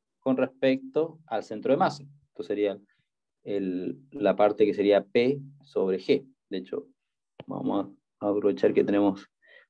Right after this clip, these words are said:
podemos editar. Y esto sería el, ups, está demasiado grande eso. R de P con respecto a G sería esa columna. Esto que está acá sería el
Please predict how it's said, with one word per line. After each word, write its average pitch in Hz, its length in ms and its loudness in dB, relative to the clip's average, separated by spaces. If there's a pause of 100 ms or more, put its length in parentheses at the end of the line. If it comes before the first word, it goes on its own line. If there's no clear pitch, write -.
podemos 104 340 6
editar. 104 420 2 (1040)
Y 95 120 -8
esto 95 200 -6
sería 104 360 2
el, 101 160 -4 (460)
ups, - 340 -18 (320)
está - 160 -14
demasiado - 500 -6 (180)
grande 107 360 2
eso. - 200 -8 (2250)
R 104 340 0
de 95 160 4
P 104 320 4 (360)
con 92 160 -8
respecto 92 500 -8
a - 40 -2
G 143 320 2 (560)
sería 104 460 0
esa 101 200 -6
columna. 135 480 2 (920)
Esto 107 280 -2
que 107 60 2
está 101 200 0
acá 120 320 2
sería 104 560 0
el 110 340 -4